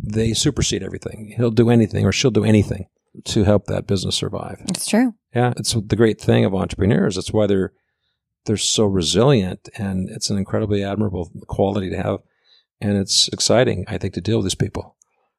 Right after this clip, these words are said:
Speaker 1: And that's why entrepreneurs know when they talk to each other, they kinda know, you know, they go, "Yep, I know exactly what you're going through. I've been
Speaker 2: Mm-hmm.
Speaker 1: through it."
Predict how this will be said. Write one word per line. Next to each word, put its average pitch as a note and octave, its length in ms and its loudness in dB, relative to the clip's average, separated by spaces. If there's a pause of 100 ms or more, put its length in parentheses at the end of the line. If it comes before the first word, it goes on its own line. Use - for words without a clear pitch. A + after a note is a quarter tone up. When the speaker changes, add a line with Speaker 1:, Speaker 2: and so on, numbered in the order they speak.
(140)
Speaker 1:
And F#2+ 380 -2
that's B2 160 0
why C3 80 4
entrepreneurs A2 640 2
know G#2+ 560 2
when G#2 140 -2
they G2 80 -4
talk A#2 240 0
to B2+ 80 2
each B2 120 0
other, C#3 320 2
they A2+ 80 -2
kinda A#2 220 2
know, G2 480 0 (720)
you A#2 100 2
know, G2 300 2 (120)
they G#2 120 -2
go, G2 140 0
"Yep, F#2+ 240 0 (320)
I G2 80 2
know G2 140 2
exactly G2 320 0
what G#2 100 0
you're G#2+ 140 0
going F#2+ 120 -2
through. F#2+ 160 -2
I've F#2 120 -4
been F#2 160 4
Speaker 2:
Mm-hmm. F2 60 0
Speaker 1:
through F#2+ 200 2
it." - 100 -8